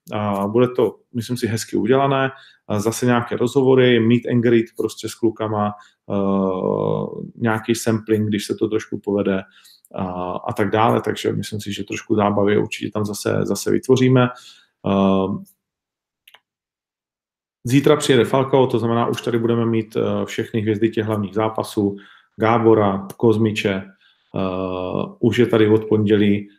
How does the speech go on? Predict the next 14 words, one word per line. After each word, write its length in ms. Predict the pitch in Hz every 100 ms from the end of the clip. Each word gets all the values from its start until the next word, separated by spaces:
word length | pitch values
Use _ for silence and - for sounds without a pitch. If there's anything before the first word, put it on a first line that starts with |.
| _ -
kolega 360 | - 110 104 107
nadšenej, 400 | 104 98 107 101
ten 140 | 101
nám 160 | 107 101
tady 160 | 107 101
snad 220 | 101 90
zůstane, 340 | 104 - 113
Grizzly, 320 | 110 107 104
jak 120 | 107 101
se 120 | 104
mu 100 | 104
tady 200 | 104 101
líbí, 380 | 98 98 92 - _ _
za 240 | - 101